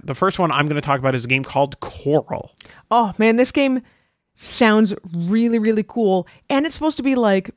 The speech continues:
Speaker 2: maximum twenty minutes. You're building a coral reef together with three D wooden pieces.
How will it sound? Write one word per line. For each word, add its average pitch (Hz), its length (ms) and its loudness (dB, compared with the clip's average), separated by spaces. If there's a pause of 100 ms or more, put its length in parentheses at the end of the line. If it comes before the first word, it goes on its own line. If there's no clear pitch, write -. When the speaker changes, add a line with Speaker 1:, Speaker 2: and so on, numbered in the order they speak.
(320)
Speaker 2:
maximum 240 600 2
twenty 214 320 0
minutes. - 500 -4 (500)
You're 208 160 0
building 254 500 0
a 302 60 4
coral 285 380 0
reef 254 180 0
together 214 420 2
with 202 300 -2
three 226 480 -2
D 214 200 2
wooden 196 360 2
pieces. - 600 -10